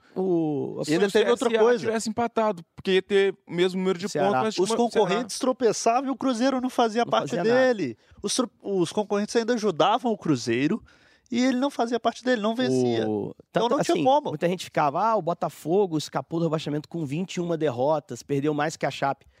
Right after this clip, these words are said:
Speaker 1: Mas os caras ganharam quinze jogos, quatorze jogos, cara.
Speaker 2: O Cruzeiro
Speaker 1: É
Speaker 2: ganhou
Speaker 1: assim que
Speaker 2: sete.
Speaker 1: você escapa, exato. É dessa forma. E, assim, é
Speaker 2: Só que me chamou muita atenção, aí a gente voltando lá no começo do ano,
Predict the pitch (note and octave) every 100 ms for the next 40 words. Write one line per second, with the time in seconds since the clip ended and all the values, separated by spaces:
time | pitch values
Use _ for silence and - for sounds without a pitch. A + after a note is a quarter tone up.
0 | _ C#4+ F4 F4 G4 D4 E4+ F4 A#3+ E4
1 | C#4+ G3 C4 G3 - G#3+ A#3 C4 C4 G3+
2 | B3 B3 - A2+ G#2+ C3+ E3 G3 G#3 G#3+
3 | G#3 C#4 - A#3+ C#4+ - A#2+ D3 E3+ E3+
4 | _ _ - - _ C#3+ E3 - A3 F3+
5 | F3 A#2+ G#2+ _ _ - - - E3+ F3
6 | F3 F3 F3 F#3 F#3 D3+ B2 - C3 A#2+
7 | D#3+ E3 G#3+ A3+ A#3+ G#3+ A#3 - G3 C#3
8 | - F3+ A3+ B2 - C3 C#3 C#3 C3+ -
9 | C3+ B2 B2+ B2 A#2+ A#2+ B2+ A#2 A#2 C#3+
10 | G3